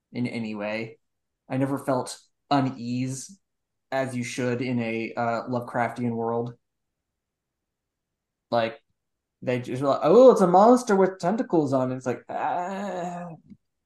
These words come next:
it's six, N sixty-four graphics. That's not, I'm, I'm, I can see every po-, I c-, I, every pixel, every polygon, so there's nothing unseen here.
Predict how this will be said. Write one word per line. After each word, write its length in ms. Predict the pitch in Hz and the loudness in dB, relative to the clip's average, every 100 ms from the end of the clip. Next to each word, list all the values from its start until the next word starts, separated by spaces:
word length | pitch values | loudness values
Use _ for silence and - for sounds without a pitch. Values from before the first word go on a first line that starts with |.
| _ _ | _ _
it's 220 | - 180 | -6 -2
six, 200 | - 262 | 2 2
N 220 | 214 254 240 | 4 6 6
sixty-four 480 | 247 - 208 226 | 4 0 4 6
graphics. 460 | 160 117 117 110 - _ _ - | 6 2 -2 -12 -14 _ _ -2
That's 220 | 196 - | 0 4
not, 340 | 214 190 - - | 6 6 2 0
I'm, 200 | 214 214 | 2 4
I'm, 360 | 202 214 208 - _ _ _ _ | 4 4 2 -8 _ _ _ _
I 60 | - | -4
can 160 | - 196 | 0 2
see 120 | 262 | 4
every 280 | 214 226 - | 6 4 2
po-, 100 | 220 | 4
I 200 | 180 185 | 4 4
c-, 60 | 202 | -2
I, 120 | 208 | -2
every 260 | - 226 254 | 0 2 2
pixel, 300 | 220 190 160 | 0 0 2
every 180 | 180 170 | 2 4
polygon, 460 | 147 127 123 117 | 4 4 0 -4
so 680 | 120 131 120 120 117 117 120 _ _ _ _ _ - | -4 -2 2 2 2 0 -4 _ _ _ _ _ -10
there's 120 | 143 | -2
nothing 240 | 156 180 123 | -2 0 0
unseen 440 | 139 131 120 117 | 0 0 -2 -4
here. 400 | 120 113 117 120 | -4 -4 -6 -8